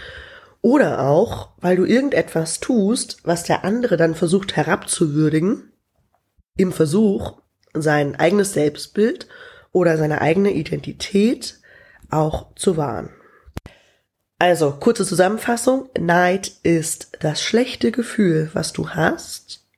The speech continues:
wenn jemand anderes besser ist als du. Und ich würde sagen, das haben hundert Prozent der Menschen. Ich bin mir ziemlich sicher, dass du dieses Gefühl in deinem Leben schon mal gehabt hast. Und dann kannst du überlegen, was machst du in diesem Moment?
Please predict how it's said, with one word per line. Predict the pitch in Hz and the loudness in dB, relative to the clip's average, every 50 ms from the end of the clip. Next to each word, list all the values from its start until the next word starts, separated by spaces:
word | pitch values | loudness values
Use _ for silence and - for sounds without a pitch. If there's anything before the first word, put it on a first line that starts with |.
| _ _ _ _ _ _ _ _ _ - _ _ _ _ _ | _ _ _ _ _ _ _ _ _ -20 _ _ _ _ _
wenn | - 165 165 | -2 0 0
jemand | 170 165 165 156 160 | 2 2 0 0 0
anderes | - 151 165 185 196 202 196 196 196 196 - - - _ _ _ _ - | 0 0 2 2 2 0 0 0 -2 -4 -6 -12 -14 _ _ _ _ -2
besser | - 151 147 - 151 - | -2 -2 0 0 -2 -2
ist | - - - | -2 -4 -6
als | - - - - - - | -6 -8 -8 -8 -8 -10
du. | - - - - - _ _ - - - - - - | -10 -10 -10 -10 -12 _ _ -20 -20 -18 -18 -12 -4
Und | - 170 | 0 0
ich | 185 180 - | 0 2 4
würde | 208 214 226 | 4 4 4
sagen, | 190 185 175 175 175 175 180 170 165 | 2 2 2 2 2 0 0 -4 -2
das | - 165 160 - - | -4 -4 -4 -4 -4
haben | 160 160 156 147 143 - | -4 -2 -2 -2 -2 0
hundert | - 190 190 180 180 - | 2 2 2 2 0 -2
Prozent | - - - - 156 151 - | -10 -6 -2 -2 -2 -2 -2
der | 156 143 | -4 -2
Menschen. | 143 147 156 160 - - 190 196 196 - - - - - | -2 -4 -4 -4 -4 -4 -4 -6 -6 -10 -18 -20 -20 -16
Ich | - | -8
bin | - 156 | -6 -4
mir | 147 143 | -4 -4
ziemlich | - - 175 165 156 147 143 | -2 -2 0 0 0 0 -2
sicher, | - 165 156 - 165 165 165 160 - - - - - - - _ - | -2 -2 0 0 0 -2 -2 -4 -10 -18 -20 -20 -20 -20 -16 _ -2
dass | - 151 143 143 143 - - - | 0 0 0 0 -2 -6 -8 -10
du | - 143 165 202 | -6 -2 -2 0
dieses | 208 208 214 185 170 170 - | 2 2 2 2 2 -2 -2
Gefühl | - 180 - - 185 175 160 | -2 -2 0 0 0 2 2
in | 160 156 | 2 4
deinem | 160 160 170 | 4 4 4
Leben | 160 160 160 160 143 | 2 2 2 0 0
schon | - 151 156 | -2 -2 -2
mal | 151 147 147 | -2 -4 -4
gehabt | 151 143 165 185 - - - - | -4 -6 -8 -10 -12 -12 -10 -6
hast. | 151 147 160 180 - - - - - - - - - - | -4 -4 -4 -4 -8 -12 -14 -18 -20 -20 -20 -20 -18 -8
Und | - - | -2 0
dann | 175 175 | 0 0
kannst | - 196 190 196 | 0 -2 -2 0
du | - 185 | -2 0
überlegen, | 165 165 156 156 180 180 190 160 | 2 2 2 2 2 2 0 -2
was | 165 160 160 - | -2 -4 -4 -2
machst | 170 165 165 - - - - | -2 -2 -2 -2 -8 -8 -4
du | 156 156 | -4 -4
in | 160 156 | -4 -4
diesem | 160 165 147 143 156 | -4 -4 -6 -4 -6
Moment? | 151 151 147 151 156 147 170 - - - | -6 -4 -4 -4 -4 -4 -6 -8 -12 -16